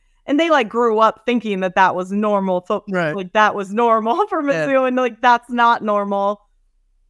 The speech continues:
Speaker 1: But, like, getting back to that is just, like, would be, like, such an exciting, exciting thing. And I really think that the, the players right now, like,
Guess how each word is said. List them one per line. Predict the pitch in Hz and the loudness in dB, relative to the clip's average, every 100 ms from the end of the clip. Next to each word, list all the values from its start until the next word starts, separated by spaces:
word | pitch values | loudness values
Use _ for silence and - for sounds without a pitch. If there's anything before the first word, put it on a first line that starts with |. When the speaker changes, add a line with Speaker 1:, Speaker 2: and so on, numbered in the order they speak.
| _ _ - | _ _ 0
Speaker 1:
But, | 262 | 2
like, | 254 254 208 | 4 0 2
getting | 254 262 233 | 0 0 0
back | 214 220 - | 2 0 -2
to | 226 | 0
that | 220 | 0
is | 202 202 | 0 -4
just, | 202 - | -6 -6
like, | 208 - - | -8 -8 -10
would | 226 | -10
be, | 214 214 | -6 -4
like, | 208 202 | -4 -6
such | - 196 - | -6 -6 -4
an | 208 | -4
exciting, | - - 190 190 190 185 185 _ _ _ - | -4 0 0 0 -2 -4 -6 _ _ _ -12
exciting | 185 220 208 202 | -2 0 2 0
thing. | 190 202 | -2 -2
And | 208 | -2
I | 240 | -2
really | 285 277 | 0 0
think | 262 262 - | 0 -4 -2
that | 240 _ _ | -6 _ _
the, | 226 190 _ - | -6 -6 _ -8
the | 202 | -8
players | - 220 214 | -4 -2 -2
right | 208 190 | -2 -4
now, | 180 190 190 | 0 0 0
like, | 175 | -2